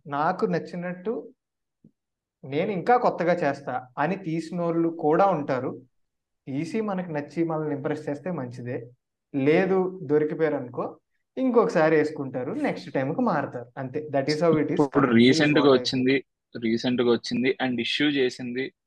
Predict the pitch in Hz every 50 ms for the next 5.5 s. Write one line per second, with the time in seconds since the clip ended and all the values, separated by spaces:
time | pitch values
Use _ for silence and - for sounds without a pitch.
0 | _ _ _ _ _ _ _ _ - 110 107 110 117 123 120 - - 127 - _
1 | _ - - - 135 143 151 143 - 139 127 131 139 131 143 139 143 135 135 131
2 | 131 127 120 _ _ 127 120 135 127 127 151 165 165 - _ - - 113 113 117
3 | 120 123 120 123 123 117 117 113 117 117 113 113 113 113 - - 139 135 120 127
4 | 131 123 131 127 123 123 120 117 107 _ - - 117 120 117 113 110 113 113 -
5 | - 107 104 104 104 104 113 131 190 -